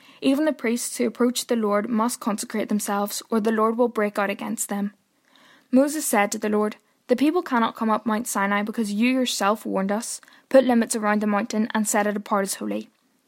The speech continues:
The Lord replied, "Go down and bring Aaron up with you, but the priests and the people must not force their way through to come up to the Lord, or he will break out against them." So Moses went down to the people and told them.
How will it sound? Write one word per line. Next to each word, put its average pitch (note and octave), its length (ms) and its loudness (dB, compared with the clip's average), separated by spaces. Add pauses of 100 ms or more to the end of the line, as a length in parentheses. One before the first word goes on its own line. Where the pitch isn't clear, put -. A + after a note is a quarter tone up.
(440)
The B3+ 60 6
Lord B3+ 240 6
replied, A#3 560 -2
"Go C#4+ 140 4
down A#3+ 220 4
and A3+ 80 2
bring A3 180 -2
Aaron G3+ 240 0
up G#3 140 -4
with G#3 200 -6
you, G#3 180 -4 (460)
but B3+ 120 4
the B3 80 6
priests C#4 400 0
and B3+ 100 6
the B3 60 4
people B3 280 0
must A3+ 280 0
not A#3 200 2
force G#3+ 280 -4
their G#3+ 160 2
way G3+ 200 0
through F#3+ 280 -4
to G3+ 80 -6
come A3 240 0
up - 180 -2
to G#3 140 -2
the G3 80 -2
Lord, G#3 320 -4 (340)
or B3 80 4
he A#3+ 140 6
will B3+ 100 6
break A3+ 260 0
out G3+ 120 -2
against G3+ 320 -6
them." G3+ 220 -8 (300)
So - 160 -2
Moses C4 320 4
went A3 220 -2
down G3+ 300 0
to G#3+ 80 -6
the G#3 80 -12
people - 440 -4 (120)
and G3+ 120 0
told F#3 260 -8
them. G#3 200 -10